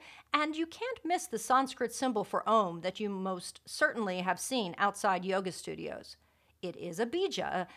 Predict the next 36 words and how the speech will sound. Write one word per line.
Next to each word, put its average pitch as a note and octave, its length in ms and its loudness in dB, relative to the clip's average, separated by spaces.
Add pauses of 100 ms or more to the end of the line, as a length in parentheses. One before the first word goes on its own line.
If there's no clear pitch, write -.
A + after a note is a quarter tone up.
meaning G#3+ 400 2
a A#3 60 -4
single A3 580 0
seed F3+ 520 -4 (140)
mantra. G3 540 0 (1600)
Om C#4 400 -2
is G#3 140 -4
a G3+ 60 0
sacred A3+ 460 0
sound E3 540 -6 (340)
that A3+ 120 2
embodies B3+ 480 4
the - 100 -6
sound F#3+ 360 0
at G#3 80 -4
the B3 80 0
moment F3 420 -2
the G#3 80 -4
universe G3+ 560 -2
was E3+ 140 -4
created - 640 -4
and G3+ 140 0
is G3+ 140 2
the G#3 80 4
hum A3+ 360 8
of A3 120 2
the B3+ 160 0
earth. A#3 260 4
Isn't D4 280 -2
that A#3+ 220 4
just A3+ 320 -6
a F#3 80 0
beautiful G#3 500 -2
definition? G3 580 -2 (600)
It C#4+ 140 -2
is C4+ 140 -2